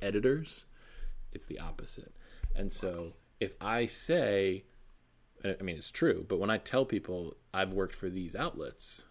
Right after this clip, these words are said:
Speaker 1: they know that that means that I turn stuff in on
Speaker 2: On
Speaker 1: time.
Speaker 2: time. That's probably the
Speaker 1: <laughs>
Speaker 2: most,
Speaker 1: Right?
Speaker 2: I mean, it's probably
Speaker 1: I mean,
Speaker 2: the most
Speaker 1: that's
Speaker 2: important thing, really, really,
Speaker 1: It
Speaker 2: uh,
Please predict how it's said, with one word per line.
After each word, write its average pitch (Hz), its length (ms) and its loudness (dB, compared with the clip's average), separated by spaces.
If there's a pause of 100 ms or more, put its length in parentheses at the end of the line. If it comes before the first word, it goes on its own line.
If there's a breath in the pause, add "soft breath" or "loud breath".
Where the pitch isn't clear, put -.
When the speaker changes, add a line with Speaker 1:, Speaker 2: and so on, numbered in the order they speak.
(600)
Speaker 1:
they 120 240 4
know 131 220 6
that 101 160 0
that 87 180 -2
means 95 420 -2
that 87 240 -2 (280)
I 80 160 -12
turn 90 200 -10
stuff - 260 -6
in 208 80 2
on 196 80 -4
Speaker 2:
On 160 60 -10
Speaker 1:
time. 202 160 -6
Speaker 2:
time. 190 300 -8
That's - 240 8
probably - 180 12
the - 140 12
Speaker 1:
<laughs> 143 60 12
Speaker 2:
most, 151 100 12
Speaker 1:
Right? 156 200 12
Speaker 2:
I 127 40 8
mean, 135 120 8
it's 135 100 10
probably 190 160 12
Speaker 1:
I - 20 12
mean, 175 100 12
Speaker 2:
the 160 60 12
most 160 80 12
Speaker 1:
that's 160 120 6
Speaker 2:
important 170 300 10
thing, 180 260 6
really, 156 240 12
really, 170 320 10
Speaker 1:
It 165 40 12
Speaker 2:
uh, 165 40 12